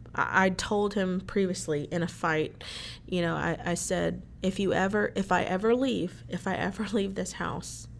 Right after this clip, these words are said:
I'm not coming back." And I've kept my word. But I never, I didn't have the opportunity to go back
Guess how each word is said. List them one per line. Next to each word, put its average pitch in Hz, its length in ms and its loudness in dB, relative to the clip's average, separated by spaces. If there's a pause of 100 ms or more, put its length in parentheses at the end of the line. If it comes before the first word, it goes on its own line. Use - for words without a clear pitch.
(460)
I'm 196 120 4
not 185 220 2
coming 190 280 -2
back." - 420 -6 (1500)
And 165 140 0
I've 160 120 -2
kept - 240 -4
my 170 120 0
word. 170 400 -2 (1000)
But 185 100 6
I 185 100 8
never, 220 560 6 (260)
I 214 180 8
didn't 226 240 4
have 202 260 0
the 196 100 2
opportunity 190 600 0
to 165 140 -4
go 170 280 4
back - 480 -4